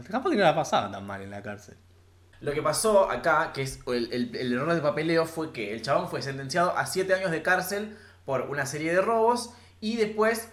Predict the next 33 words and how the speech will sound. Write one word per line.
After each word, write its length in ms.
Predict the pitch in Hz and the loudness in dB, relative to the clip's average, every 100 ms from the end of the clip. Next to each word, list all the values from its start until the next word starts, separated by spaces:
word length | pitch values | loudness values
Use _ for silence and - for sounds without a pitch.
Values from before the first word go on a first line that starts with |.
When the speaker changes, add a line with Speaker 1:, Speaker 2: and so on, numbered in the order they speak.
| - | -8
Speaker 2:
un 120 | 175 | -4
mes 100 | 196 | -2
más 120 | 196 | 0
tarde, 240 | 208 202 196 | 2 2 2
le 40 | |
dieron 300 | 185 196 190 - | 2 2 -2 2
otros 420 | 190 190 190 190 | 2 4 0 0
cinco 580 | 220 208 190 185 214 220 - - - | -2 -2 -4 -4 -4 -4 -16 -20 2
por, 400 | 165 190 190 - 151 | 4 4 2 -4 -2
eh, 120 | 147 | 0
otros 300 | - 160 156 | -2 -2 -2
delitos. 560 | 139 123 107 90 - - - - | -2 -4 -4 -8 -10 -16 -20 -8
Pero 180 | 139 147 | -2 -2
como 180 | 156 180 | 0 6
eran 240 | 202 202 - - 135 | 6 6 -2 -16 -12
no 220 | 156 165 | -4 2
delitos 240 | 170 170 160 | 2 2 0
tan 140 | 170 | 0
graves, 300 | 180 180 180 | 4 6 6
dijeron, 300 | 139 151 147 | 4 -2 0
"Bueno, 360 | 143 120 107 - - | 0 -2 -4 -12 -20
dos 280 | 113 151 156 | -4 -2 0
en 100 | 170 | 0
uno, 340 | 175 165 170 - | 0 0 -2 -6
tipo, 220 | 131 127 | -4 -4
esos 140 | 131 123 | 0 0
Speaker 1:
Claro. 120 | 113 | 0
Speaker 2:
cinco 560 | - 180 196 - - - | 2 2 2 -2 -18 0
van 140 | 131 | 2
adentro 280 | 139 147 147 | 2 0 0
de 80 | 139 | 0
los 140 | 127 | -2
siete". 500 | - 131 107 95 - | -2 -4 -4 -8 -12